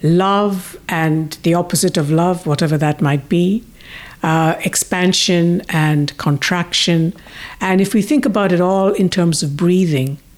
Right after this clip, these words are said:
you know, we need to breathe in and we need to breathe out. And if we can think of all these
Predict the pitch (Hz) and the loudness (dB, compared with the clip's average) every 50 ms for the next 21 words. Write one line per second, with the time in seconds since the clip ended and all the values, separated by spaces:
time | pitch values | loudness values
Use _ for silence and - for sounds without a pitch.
0 | - - - - - - - - - - - - - - - 170 165 160 160 160 | -20 -20 -20 -20 -20 -20 -20 -20 -20 -20 -20 -20 -14 -4 0 2 2 4 4 4
1 | 160 185 180 185 185 180 - 156 147 170 170 165 151 190 185 190 196 208 220 226 | 4 4 4 2 2 0 0 0 0 2 2 2 2 2 2 4 4 4 4 4
2 | 240 247 254 - - - - - - 165 160 160 156 156 156 151 - - - 160 | 2 0 -2 -6 -12 -20 -10 -4 0 2 2 2 4 2 2 0 -2 -4 -2 -2
3 | 143 135 127 160 151 151 143 131 131 135 - - - - - - - - - - | 0 0 0 0 0 0 0 -2 -2 -4 -8 -12 -14 -18 -20 -20 -20 -20 -20 -10
4 | - 180 185 190 208 214 214 - 240 220 214 220 226 202 190 - - 262 262 240 | -4 0 0 2 2 0 0 0 0 0 2 2 2 0 0 0 2 0 0 2
5 | 254 233 202 - - - - - - - - - - - 214 233 247 254 262 262 | 2 0 -2 -2 -6 -14 -20 -20 -20 -20 -20 -10 -4 -2 0 2 2 4 4 4
6 | 254 240 208 226 220 220 214 190 - - - | 4 2 4 4 4 4 2 2 0 -2 -6